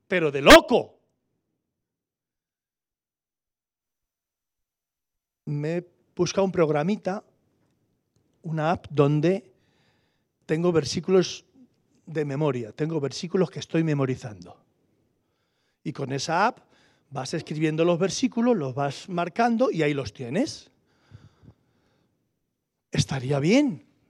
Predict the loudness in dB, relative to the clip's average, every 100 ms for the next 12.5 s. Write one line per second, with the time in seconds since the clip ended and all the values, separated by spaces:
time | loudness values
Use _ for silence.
0 | _ -14 -12 -4 -2 -2 2 4 4 0
1 | -12 _ _ _ _ _ _ _ _ _
2 | -20 2 4 4 4 8 8 6 0 -8
3 | -12 -10 -6 -4 -2 2 2 2 0 0
4 | 2 2 2 0 0 0 2 2 2 0
5 | -2 -4 -4 -2 -2 -2 -4 -10 -12 _
6 | _ _ _ _ _ _ _ _ -6 -4
7 | -4 -4 -6 -8 -10 -6 -4 -4 -4 -2
8 | -2 -2 -6 -8 -6 -6 -4 -4 -6 -14
9 | -20 _ _ _ _ -8 -6 -6 -4 -4
10 | -4 -4 -4 -4 -4 -4 -4 -2 -2 -2
11 | -6 -8 -12 -8 -6 -2 0 2 0 -2
12 | _ _ -2 0 -2